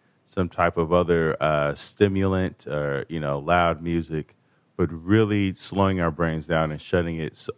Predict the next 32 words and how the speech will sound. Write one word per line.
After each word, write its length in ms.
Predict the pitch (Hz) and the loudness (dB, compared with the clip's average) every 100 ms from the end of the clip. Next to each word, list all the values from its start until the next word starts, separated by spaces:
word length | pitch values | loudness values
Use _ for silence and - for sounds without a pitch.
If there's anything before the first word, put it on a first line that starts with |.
| - | 0
off 240 | 82 80 | 0 0
so 140 | - 85 | -4 -6
we 140 | 85 | -6
can 200 | - 78 | -8 -12
sleep 380 | - 90 95 82 | -8 -4 -2 -2
at 100 | 73 | -4
night 300 | 76 73 73 | -4 -4 -6
is, 220 | 73 - _ _ _ _ _ | -8 -12 _ _ _ _ _
is 160 | 87 87 | -2 0
a, 120 | 87 - | 2 0
is 140 | 87 | 0
a 100 | 87 | 0
massive 640 | 87 101 123 123 - 98 | 2 2 2 2 -2 -4
challenge. 540 | - - 110 110 92 87 | -4 0 2 2 0 -2
And, 280 | 87 82 - _ _ _ _ _ | -2 -2 -8 _ _ _ _ _
uh, 460 | 85 82 80 78 73 - | 2 4 4 0 -4 -4
you 100 | 98 | 2
know, 160 | 90 | 2
th-, 160 | 85 90 | 2 0
there's 240 | 95 92 85 | 2 0 2
research 500 | 123 113 107 90 - | 0 4 2 2 2
that 200 | 90 - | 2 0
shows 640 | - - 98 95 90 82 | -6 2 4 4 0 0
that, 280 | 87 82 - | 0 0 -2
you 120 | 92 | -2
know, 120 | 80 | -2
when 300 | 76 101 101 | 2 0 2
we 200 | 95 92 | 2 4
are 220 | 95 110 | 4 4
struggling 420 | 104 - 87 82 | 2 0 0 0
with 140 | 80 65 | -4 -6
depression – 680 | - - 85 80 85 80 | -10 0 0 0 -4 -6